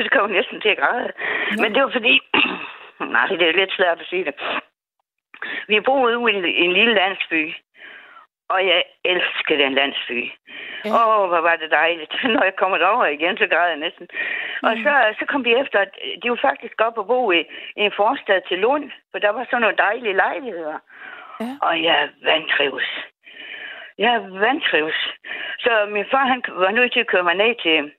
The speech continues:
Speaker 1: den lille by der, til de venner, jeg havde dernede hver eneste weekend.
Speaker 2: Ja.
Speaker 1: Og det stod på i to år. Og jeg kunne stadigvæk ikke komme til at trives.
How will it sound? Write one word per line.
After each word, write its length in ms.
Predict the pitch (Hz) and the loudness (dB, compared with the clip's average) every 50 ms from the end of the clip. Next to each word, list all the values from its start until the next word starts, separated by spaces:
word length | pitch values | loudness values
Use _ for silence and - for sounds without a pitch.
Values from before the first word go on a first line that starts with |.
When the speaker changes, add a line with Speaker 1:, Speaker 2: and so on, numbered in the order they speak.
| _ _ _ _ _ _ _ _ _ | _ _ _ _ _ _ _ _ _
Speaker 1:
den 140 | 208 202 208 | -2 -2 0
lille 180 | 196 185 185 165 | 2 2 0 0
by 160 | 165 226 269 | 2 2 2
der, 240 | 254 196 175 170 143 139 - | 2 4 4 2 2 0 -4
til 120 | 175 175 | -8 -10
de 100 | 175 175 180 | -10 -10 -10
venner, 420 | 180 170 147 170 202 220 247 233 | -8 -2 0 2 2 4 2 2
jeg 120 | 196 156 | 2 2
havde 140 | 175 180 185 | 2 2 2
dernede 280 | 170 175 170 180 180 175 | 2 0 0 0 -2 0
hver 140 | 175 190 190 | 2 2 2
eneste 460 | 196 220 254 277 240 196 - - 175 185 | 0 0 -2 -4 -4 -4 -4 -4 -2 0
weekend. 460 | 214 254 269 - - 151 147 139 - - - _ _ _ _ - | 0 0 0 -2 -2 -2 -4 -4 -6 -10 -14 _ _ _ _ -16
Speaker 2:
Ja. 40 | 226 - - - - - - | -14 -12 -12 -14 -14 -6 -2
Speaker 1:
Og 120 | - 190 190 | -2 0 0
det 160 | 233 226 - | 0 -2 0
stod 160 | - 202 180 | 0 0 0
på 160 | 165 - 240 240 | 2 2 2 2
i 80 | 220 233 - | 0 0 0
to 220 | - 302 294 277 226 | 0 0 2 2 2
år. 340 | 214 254 262 233 156 - - _ _ _ - - - - - - - | 2 2 2 2 0 -4 -8 _ _ _ -20 -20 -20 -20 -20 -10 -2
Og 100 | - 202 | 0 2
jeg 120 | 196 196 196 | 2 2 0
kunne 140 | 226 208 - - - | -2 -4 -4 -6 -2
stadigvæk 520 | - 311 320 320 254 190 165 151 143 - | 0 0 2 2 0 -2 -6 -8 -4 -4
ikke 120 | 143 139 - | -4 -2 -2
komme 160 | - 135 127 | -4 -4 -2
til 80 | - 151 | 0 0
at 80 | 139 - - | 0 0 0
trives. 300 | 156 139 131 120 117 | 0 0 0 -2 -4